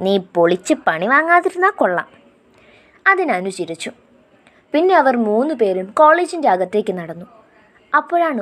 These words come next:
ഒരു വിരൽ ഞൊടിയുടെ ശബ്ദം കേട്ടത്. അവർ മൂന്ന് പേരും ശബ്ദം കേട്ട ഭാഗത്ത് നോക്കി. കർത്താവേ, പെട്ടെന്നാ തോന്നുന്നേ. തോന്നലല്ല, പെട്ടോ. അവരെ നോക്കിയിരിക്കുന്ന സീനിയേഴ്സിനെ കണ്ടവർ പറഞ്ഞു.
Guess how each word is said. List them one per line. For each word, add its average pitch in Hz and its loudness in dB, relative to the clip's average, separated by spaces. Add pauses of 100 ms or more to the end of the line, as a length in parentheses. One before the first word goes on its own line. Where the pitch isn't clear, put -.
ഒരു 359 0
വിരൽ 208 0
ഞൊടിയുടെ 277 0
ശബ്ദം 180 0
കേട്ടത്. 170 -10 (420)
അവർ 202 4
മൂന്ന് 214 -6
പേരും 214 -4
ശബ്ദം 349 -2
കേട്ട 277 -2
ഭാഗത്ത് 180 -6
നോക്കി. 170 -14 (960)
കർത്താവേ, 165 -12 (340)
പെട്ടെന്നാ 214 -6
തോന്നുന്നേ. 175 -12 (1160)
തോന്നലല്ല, 196 -2 (440)
പെട്ടോ. 170 -4 (840)
അവരെ 349 -2
നോക്കിയിരിക്കുന്ന 262 -4
സീനിയേഴ്സിനെ 247 -8
കണ്ടവർ 180 -6
പറഞ്ഞു. 170 -8